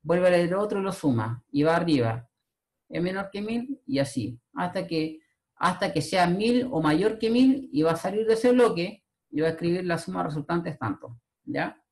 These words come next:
Y va a escribir la suma. Pero lo más importante para nosotros va a ser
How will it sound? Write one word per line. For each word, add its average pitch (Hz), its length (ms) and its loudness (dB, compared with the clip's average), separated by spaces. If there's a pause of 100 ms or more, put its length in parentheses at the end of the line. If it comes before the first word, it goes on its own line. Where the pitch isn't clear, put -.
(880)
Y 127 100 -4
va 131 80 0
a - 40 -6
escribir 143 240 0
la 123 100 -2
suma. - 240 -12 (3250)
Pero 139 160 0
lo 135 80 4
más 151 120 4
importante 180 400 -2
para 180 160 0
nosotros 180 380 -4
va 170 60 0
a - 20 -2
ser - 320 -8